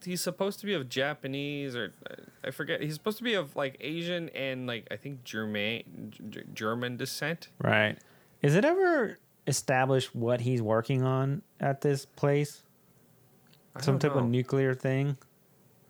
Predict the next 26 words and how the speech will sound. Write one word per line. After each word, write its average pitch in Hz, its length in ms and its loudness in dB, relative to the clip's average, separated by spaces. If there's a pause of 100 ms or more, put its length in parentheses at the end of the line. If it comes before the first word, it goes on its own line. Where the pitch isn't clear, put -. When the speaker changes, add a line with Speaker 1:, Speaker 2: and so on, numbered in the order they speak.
(1200)
Speaker 1:
Uh, 117 280 0
is 147 160 -2
there 196 160 0
ever 247 300 2
a 247 60 4
Bond 196 380 0
movie 135 240 -2
where 123 160 -2
he 139 160 -4
just 156 280 -4
says 175 240 0
his 131 200 -8
name 135 340 -4
without 123 380 -6
saying 127 240 -6
Bond 113 420 -4
first? - 500 -8 (140)
I - 80 -8
don't 110 160 2
know. 113 180 4
Speaker 2:
Mm. 113 340 0 (800)
Or 123 140 4
he 123 80 2
calls 131 320 4
himself 120 340 2
Jim? 123 340 2